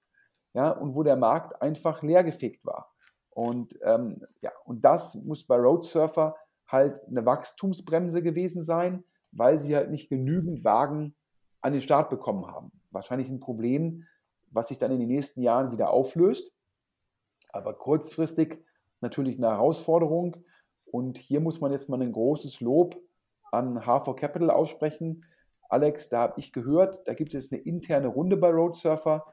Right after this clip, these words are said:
und zwar zur letzten Post-Money-Bewertung. Also die neue Pre-Money-Bewertung ist die letzte Post-Money-Bewertung. Und das ist natürlich ein starkes Zeichen, wenn der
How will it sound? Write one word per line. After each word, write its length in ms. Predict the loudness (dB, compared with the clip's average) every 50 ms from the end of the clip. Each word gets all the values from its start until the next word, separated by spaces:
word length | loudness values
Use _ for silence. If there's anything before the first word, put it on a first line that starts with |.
| _ _ _ _ _ _ -8
und 160 | -8 -8 -8
zwar 560 | -6 0 2 4 4 4 2 0 -4 -12 -20 _ _ _ _
zur 220 | -10 -4 0 2
letzten 560 | 2 2 0 -2 -12 -10 -10 -10 -10 -10 -14 _ _ _ _ _
Post-Money-Bewertung. 1500 | -4 0 2 2 2 0 -4 -16 -18 _ -8 0 0 2 2 2 0 0 -2 -2 2 2 2 2 2 -2 -4 -4 -4 -6 -6 -6
Also 120 | -6 -6
die 140 | -4 -8 -6
neue 420 | -4 0 4 4 6 6 6 4 2
Pre-Money-Bewertung 1400 | -2 -8 _ -20 -14 -6 -2 0 0 2 4 4 4 2 2 0 0 0 2 2 2 2 0 -6 -8 -8 -8 -10
ist 160 | -10 -8 -4
die 40 | 0
letzte 320 | 2 2 0 0 -4 -6
Post-Money-Bewertung. 1300 | -6 -2 2 2 2 2 2 -2 2 2 2 4 4 2 2 4 6 6 6 6 4 -2 -2 -2 -4 _ _ _ _ _ _ _ _ _ _ _ _ -6
Und 220 | -6 -4 4 4
das 100 | 4 4
ist 40 | 4
natürlich 180 | -2 -2 -2 -4
ein 40 | -4
starkes 460 | 4 6 6 6 6 2 -4 -8 -4
Zeichen, 480 | 2 4 6 6 4 2 -4 -8 -10 _ _ _ _ _ _ _ _ _ _ 0
wenn 240 | 0 2 2 4 4
der 460 | 6 8 8 8 6 4 2 -2 -16